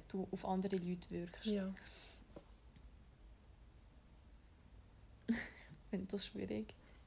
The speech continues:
Speaker 2: Ich find's auch
Speaker 1: Keine
Speaker 2: mega
Speaker 1: Ahnung.
Speaker 2: schwierig. Aber Jungfrau passt eigentlich immer zu mir.
Speaker 1: Mhm.
Speaker 2: Also du bist auch Jungfrau.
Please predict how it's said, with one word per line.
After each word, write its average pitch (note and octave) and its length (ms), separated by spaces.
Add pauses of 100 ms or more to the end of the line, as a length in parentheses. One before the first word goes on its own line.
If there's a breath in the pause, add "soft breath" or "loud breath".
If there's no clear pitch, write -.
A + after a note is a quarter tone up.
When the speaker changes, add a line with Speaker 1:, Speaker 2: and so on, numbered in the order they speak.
(100)
Speaker 2:
Ich - 60
find's - 140
auch G#3 80
Speaker 1:
Keine G3 140
Speaker 2:
mega F#3+ 120
Speaker 1:
Ahnung. G3 100
Speaker 2:
schwierig. G3+ 340 (1300 loud breath)
Aber A3 180
Jungfrau C#4+ 420
passt G#3+ 260
eigentlich G#3+ 220
immer B3 260
zu - 160
mir. F#3 300 (200)
Speaker 1:
Mhm. F#3 300
Speaker 2:
Also F3+ 180
du A3+ 140
bist A3+ 180
auch A3 140
Jungfrau. A#3+ 380